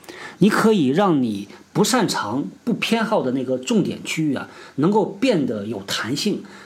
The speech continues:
当需要的时候能够拉伸出去，能够关注到那一点。那作为团队而言呢，你们可以互相补充，能够取长补短，最后做出来的这个报告是一个所谓的全脑，就是 A、B、C、D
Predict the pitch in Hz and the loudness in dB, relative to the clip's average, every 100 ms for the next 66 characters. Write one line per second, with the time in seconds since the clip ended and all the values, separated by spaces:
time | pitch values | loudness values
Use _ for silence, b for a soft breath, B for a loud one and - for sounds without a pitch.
0 | - 220 220 - 226 196 127 120 113 113 | -4 0 0 0 2 2 0 -4 -6 -4
1 | 147 156 135 190 202 180 120 101 - 98 | 0 0 2 0 2 0 -2 -6 -10 -10
2 | 120 120 180 196 - 175 180 170 123 113 | -4 -2 2 0 2 2 2 2 -2 -2
3 | 110 110 107 - B B B B B 214 | -4 -4 -8 -10 B B B B B 2
4 | 254 247 247 123 165 220 135 151 117 123 | 4 4 2 4 4 6 4 4 4 2
5 | 135 123 135 - 170 120 175 175 170 170 | 2 2 2 4 2 4 4 4 2 -2
6 | 180 - 147 147 B B B 143 156 214 | -6 0 2 2 B B B 2 4 6
7 | 185 - - 127 143 156 170 160 - B | 4 2 -2 0 0 0 0 0 -4 B
8 | B B - 247 226 - - 208 - 160 | B B 0 2 2 0 2 2 4 2
9 | 131 147 151 151 185 135 135 113 156 139 | 4 2 2 4 2 2 0 0 0 2
10 | 143 147 - 101 123 120 - 135 156 - | 2 0 0 -2 -2 -2 0 2 2 2
11 | - 127 110 - 180 180 180 127 143 - | -2 -4 -4 0 2 4 2 0 2 2
12 | 170 170 143 | 2 2 -2